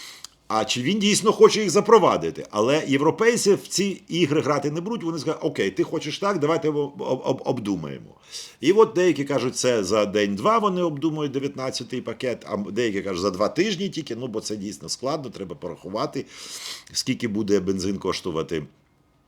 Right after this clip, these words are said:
в Європі, як це вплине на різні європейські країни. Коротше, тут є про що думати, але головне це те, що є якийсь рух. І я завжди, вибачте на слові за самоцитування, ну, це досить пихата позиція, е, е,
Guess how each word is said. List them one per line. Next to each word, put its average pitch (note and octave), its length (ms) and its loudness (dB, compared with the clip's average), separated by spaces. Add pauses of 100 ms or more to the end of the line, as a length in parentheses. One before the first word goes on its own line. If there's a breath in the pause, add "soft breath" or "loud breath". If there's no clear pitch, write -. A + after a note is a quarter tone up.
(320)
в F#2 120 -4
Європі, C3 460 4
як A#2 220 2
це - 80 -8
вплине F2+ 440 -6
на F2+ 120 -2
різні F2+ 260 -2
європейські F2 540 -6
країни. C#3+ 320 -6
Коротше, C#3+ 320 0
тут D3 220 -4
є B2+ 120 0
про A#2 120 -2
що A#2 160 -2
думати, G#3+ 480 0
але C#3+ 300 2
головне C3 640 0
це D3+ 180 -4
те, D3 240 -2
що E3 340 -2 (640 loud breath)
є A2 280 -2
якийсь D#3 600 -2
рух. C#3+ 520 6 (680 soft breath)
І C3 260 0
я C3 260 2
завжди, C#3+ 460 0
вибачте A2+ 420 0
на G#2+ 100 -2
слові G#2 280 2
за F#2+ 160 0
самоцитування, G2+ 960 0
ну, F2+ 160 -6
це - 160 -10
досить D2+ 340 -10
пихата E2+ 540 -6 (200)
позиція, F#2 480 -4 (640 loud breath)
е, F2 80 0
е, F2 220 4